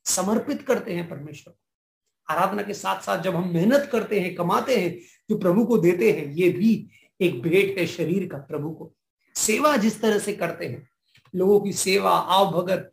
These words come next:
हॉस्पिटैलिटी जो हम करते हैं, हमें यीशु मसीह की तरह सेवा करना है।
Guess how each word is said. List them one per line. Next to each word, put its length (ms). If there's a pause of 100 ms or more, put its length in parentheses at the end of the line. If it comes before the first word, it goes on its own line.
(160)
हॉस्पिटैलिटी 880
जो 120
हम 180
करते 340
हैं, 220 (640)
हमें 180
यीशु 420
मसीह 460
की 100
तरह 220
सेवा 320
करना 300
है। 120